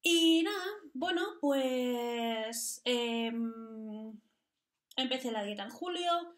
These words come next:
y en abril,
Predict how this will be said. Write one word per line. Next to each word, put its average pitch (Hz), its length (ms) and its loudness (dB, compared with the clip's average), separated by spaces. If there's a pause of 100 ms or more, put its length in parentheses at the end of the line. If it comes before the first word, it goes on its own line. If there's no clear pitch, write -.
(340)
y 254 500 2
en 220 1700 -8 (340)
abril, 214 540 -4